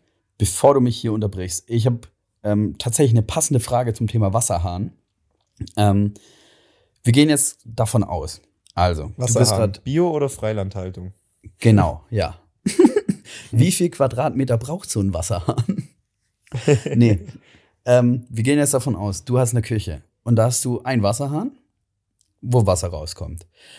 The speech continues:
Speaker 1: Und dann hast du aber nochmal so einen Hahn. Und du darfst dir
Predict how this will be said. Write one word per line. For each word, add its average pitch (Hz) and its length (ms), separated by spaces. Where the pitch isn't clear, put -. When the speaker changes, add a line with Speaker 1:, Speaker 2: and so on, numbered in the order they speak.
Speaker 1:
Und 110 220
dann 151 180
hast 156 180
du 135 120
aber 123 160
nochmal 127 340
so 80 100
einen 78 160
Hahn. 82 360
Und 120 160
du 117 80
darfst 123 320
dir 113 280